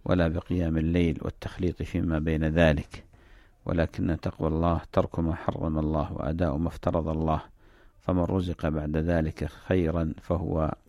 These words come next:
خير إلى خير". اتق الله حيثما كنت، يعني أينما كنت، أينما كنت، اتق الله حيثما كنت. "وأتبع السيئة الحسنة تمحها"، أي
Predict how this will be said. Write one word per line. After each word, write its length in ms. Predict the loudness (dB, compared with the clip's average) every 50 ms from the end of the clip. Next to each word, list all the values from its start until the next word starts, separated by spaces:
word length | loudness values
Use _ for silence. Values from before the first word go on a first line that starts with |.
| -20 -20 -20 -20 -20 -20
خير 380 | -20 -6 -2 0 2 2 2 0
إلى 300 | 0 0 0 0 -2 -2
خير". 300 | -4 -4 -4 -2 -2 -2 -6 -12 -20 -20 -20 -20 -20 -20 -20 -10 _
اتق 380 | -8 -8 -2 -2 -2 -2 0 0
الله 520 | 2 2 4 4 4 4 4 2 0 -2 -4 -10 -20 -20 -20 -20 -20 -20 -20 -20 _
حيثما 580 | -2 2 4 4 4 2 0 0 2 2 0
كنت، 340 | -2 -2 -6 -6 -6 -6 -6
يعني 280 | -4 -2 -2 -2 0 2
أينما 440 | 4 4 6 6 4 4 2 0
كنت، 340 | -2 -4 -6 -10 -10 -10 -18 -20 -20 -20 -20 _ _ _ _ -20 _ -20 -20 _ -20 -2 2
أينما 420 | 4 4 4 4 2 2 0 -2 -4
كنت، 240 | -8 -12 -14 -14 -14 -20 -20 -20 -20 _
اتق 200 | -6 -4 -2 0
الله 240 | 0 2 2 2 2
حيثما 480 | 0 -2 -6 -4 -4 -4 -2 -2 -2
كنت. 340 | -4 -4 -4 -6 -6 -8 -12 -20 -20 -20 -20 -20 -20 -20 -20 -20 -10 -4
"وأتبع 440 | 0 2 2 0 0 0 -2 -2 0
السيئة 640 | 0 -2 -4 -4 -2 0 2 4 4 4 2 0 -2 -2 -4
الحسنة 500 | -4 -2 -4 -4 -4 -4 -6 -6 -8 -8 -12 -16 -16 -16 -16 -16 -18 -20 -20 -20 -20 -18 -2
تمحها"، 600 | 0 2 2 2 0 -4 -6 -6 -6 -8 -12 -12 -18 -20 -20 -20 -20 -20 -16 -16 -16 -16 -6 0 2
أي 320 | 4 4 4 4 2 -2